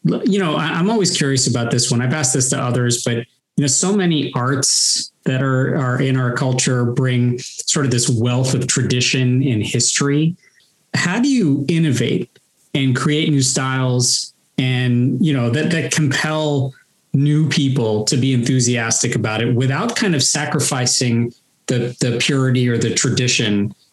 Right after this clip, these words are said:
you know, of the dance? And, and I'm, I'm imagining that even when you were first starting out, that you probably got a fair amount of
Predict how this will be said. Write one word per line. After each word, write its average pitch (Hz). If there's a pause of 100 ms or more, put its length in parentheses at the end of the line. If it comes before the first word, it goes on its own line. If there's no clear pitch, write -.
you 127
know, 110
of 117
the 117
dance? 113
And, 131
and 151
I'm, 151
I'm 156
imagining 175
that 139
even 156
when 147
you 147
were 131
first 131
starting 127
out, 143
that 123
you 127
probably 135
got 127 (280)
a 135
fair 160
amount 127
of -